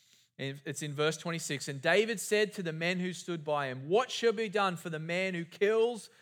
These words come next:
this Philistine and takes away the reproach from Israel? For who is this uncircumcised Philistine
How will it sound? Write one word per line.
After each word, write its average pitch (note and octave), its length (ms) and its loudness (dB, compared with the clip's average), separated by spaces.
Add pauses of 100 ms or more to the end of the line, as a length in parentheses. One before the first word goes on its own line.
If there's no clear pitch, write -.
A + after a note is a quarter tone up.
(140)
this G#3 200 6
Philistine F3+ 560 0
and D#3 140 -4
takes F#3 340 2
away F3+ 280 2
the D#3 100 -4
reproach E3 560 -4
from D3+ 200 -10
Israel? A2+ 400 -12 (960)
For E3+ 180 0
who C#4+ 360 0
is F#3 260 -4
this G#3+ 320 -2
uncircumcised G3+ 1500 0
Philistine D#3 680 -6